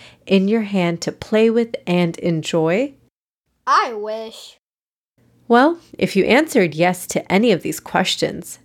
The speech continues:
Speaker 1: then you and Hamza are just alike. Hamza and his mom were walking down the aisles of a supermarket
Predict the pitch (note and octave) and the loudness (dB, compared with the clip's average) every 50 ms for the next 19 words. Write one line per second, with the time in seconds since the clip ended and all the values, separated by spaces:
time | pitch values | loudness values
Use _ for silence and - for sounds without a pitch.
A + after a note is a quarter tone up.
0 | _ - G3 G3 G3 F#3 F3+ F#3+ G#3+ B3 D4+ E4+ - - G3 D#3 D#3+ - - - | _ -2 0 0 2 0 -2 -2 0 0 2 0 0 -2 -4 -4 -4 -4 -4 -2
1 | B3 C4+ B3+ - - E3+ D#3+ D#3 - - - F3 E3+ E3 - _ _ _ - - | -2 -2 -2 -2 -2 -2 -2 -2 -4 -4 -4 -4 -4 -4 -6 _ _ _ -2 0
2 | C#4 C4 G#3+ E3 - - - - - - F3 D#3+ E3 E3+ D#3 - D3+ - _ - | 2 2 2 2 -2 -8 -12 -10 -6 -4 -2 0 2 2 2 0 -2 -8 _ -18
3 | - _ _ _ _ _ _ _ _ _ _ _ _ _ _ _ _ _ _ _ | -20 _ _ _ _ _ _ _ _ _ _ _ _ _ _ _ _ _ _ _
4 | _ _ _ _ _ _ _ _ _ _ A#4+ - _ - - - - - - A#4+ | _ _ _ _ _ _ _ _ _ _ -20 -20 _ -20 -20 -20 -20 -20 -20 -20
5 | A#4+ - - G4 G#4 F#4+ - - - - - - - - - _ _ _ _ _ | -20 -20 -20 -20 -20 -20 -20 -20 -20 -20 -20 -20 -20 -20 -20 _ _ _ _ _
6 | _ _ _ - - - - - - _ _ - - - - A3 A3+ A3+ - - | _ _ _ -20 -20 -20 -20 -20 -20 _ _ -20 -20 -20 -20 -20 -20 -20 -20 -20
7 | F#3+ F#3 - - - - - - - - - - - - - - - - - - | -20 -20 -20 -20 -20 -20 -20 -20 -20 -20 -20 -20 -20 -20 -20 -20 -20 -20 -10 -2
8 | - B3+ C4+ C#4+ - - F4+ F4+ E4+ - B3+ B3+ C4+ C#4+ C4+ - - G3 E3 E3 | 0 0 0 0 -2 -2 0 0 0 0 0 0 0 0 -2 -2 -2 -2 -2 -2
9 | E3 E3+ E3 - - F3+ F3+ F3 E3+ E3+ F3+ G3 - - B3 A#3+ A3+ A3 F#3+ F#3 | -2 -4 -6 -2 0 2 2 2 2 2 0 -2 -4 -4 -4 -2 0 0 0 0
10 | F#3 F#3 F#3+ - - - F#3+ A3 G#3 D#3 D3+ D3+ - - E3 E3 E3 - - - | 0 0 -2 -2 0 0 2 2 2 2 0 -2 -2 -4 -4 -4 -6 -6 -6 -8
11 | A3 A3 B3 A#3 G3 D#3+ D3+ D#3 - - - - - - | -4 -2 -2 0 0 -2 -4 -4 -6 -6 -8 -8 -8 -8